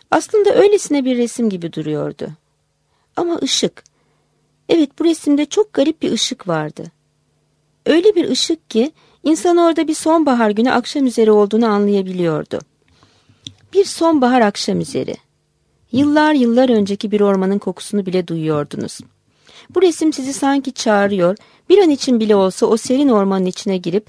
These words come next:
"Az sonra yağacak yağmurun kokusunu duyacakmışsınız" gibi geliyordu.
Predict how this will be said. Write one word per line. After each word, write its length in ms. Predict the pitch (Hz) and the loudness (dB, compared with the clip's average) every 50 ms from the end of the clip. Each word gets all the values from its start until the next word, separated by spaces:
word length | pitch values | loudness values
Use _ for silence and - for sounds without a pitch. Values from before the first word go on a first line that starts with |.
| - - - - _ | -12 -20 -20 -14 _
"Az 160 | - 311 330 | -4 -4 -4
sonra 220 | - - 302 285 277 | -2 -2 -2 0 0
yağacak 500 | 262 240 233 233 226 - 247 247 - - | 2 2 2 2 2 0 -2 -2 -2 -2
yağmurun 360 | 214 202 208 202 208 214 220 | 0 0 2 2 0 0 -2
kokusunu 440 | 214 214 196 - - - 208 208 202 | -2 -4 -8 -8 -8 -6 -4 -4 -2
duyacakmışsınız" 840 | 202 202 196 - 220 220 214 - 196 - - - 185 180 170 - - | -2 -6 -4 -2 -4 -4 -4 -6 -8 -10 -8 -6 -6 -6 -6 -6 -8
gibi 200 | 175 160 170 151 | -10 -10 -8 -6
geliyordu. 580 | 151 156 151 151 147 143 139 147 - - - | -6 -6 -4 -4 -2 -2 -4 -4 -6 -8 -10